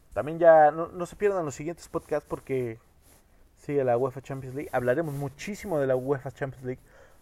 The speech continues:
Eh, les decíamos que el jueves les teníamos una, una pequeña sorpresa. Eh, hoy no pudo estar la sorpresa <laughs> con nosotros, pero pues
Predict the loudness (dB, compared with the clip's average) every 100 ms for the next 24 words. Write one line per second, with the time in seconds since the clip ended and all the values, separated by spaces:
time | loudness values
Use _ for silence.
0 | -20 _ -4 -2 -2 -4 -8 -4 -6 -6
1 | -10 -4 0 0 -2 -6 -6 -6 -8 -8
2 | -6 -6 -8 -10 -10 -8 -6 -6 -8 -4
3 | -2 0 0 0 -4 -20 -20 -20 -20 -20
4 | _ -20 -16 -14 -14 -14 -6 -6 -6 -4
5 | -6 0 0 0 -8 -8 -10 -10 -12 -10
6 | -8 -6 -6 -6 -8 -6 -6 -6 -6 -8
7 | -14